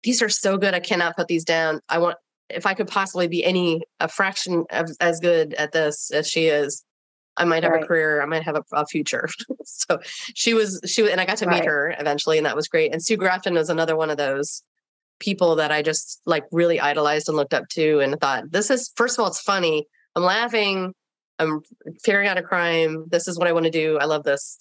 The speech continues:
Speaker 1: whole thing." And I just would, the new Stephanie Plum's books would come out, I would just, like, I would freak out. And, um, but yeah, so I just, those were my idols growing up, and they still are.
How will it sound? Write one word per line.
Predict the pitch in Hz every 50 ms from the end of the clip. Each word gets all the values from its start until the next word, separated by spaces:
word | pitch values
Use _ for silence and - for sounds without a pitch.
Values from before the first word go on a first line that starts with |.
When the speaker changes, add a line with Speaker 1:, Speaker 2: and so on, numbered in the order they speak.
| -
Speaker 1:
whole | - 143 135 139
thing." | - 143 123 120 127 131
And | 143 147 156
I | 151
just | 151 165 156 - - _ _ _ -
would, | 156 160 151 - _ _ _ -
the | 170 165
new | 170 175 170
Stephanie | 160 165 - 160 160 - 165 160
Plum's | 156 165 160 160 151 - -
books | - 160 160 - -
would | 165 151
come | - 175
out, | 156 156
I | 147
would | 147 139
just, | 143 -
like, | 135 127 127 _ -
I | 147 147
would | 143 135 -
freak | 151 151 143 151
out. | 139 143 - - - - - - _ _ _ - _ _ _ -
And, | - 156 151 143
um, | 135 - 143 139 160 165 - _
but | - 196
yeah, | 208 202 165 139 - -
so | 160 - - - 170 165 160 160 165 165 - _ _ _ _ _ _ _ _ _ -
I | -
just, | 185 190 185 -
those | 202 202 190
were | 208
my | 196 190 175 170 175 180
idols | 185 180 180 175 170 165 165 - - _
growing | - 180 175 170 165 151 -
up, | 151 151 151 151 -
and | 160 175
they |
still | 180 - 269 269
are. | 330 370 359 175 -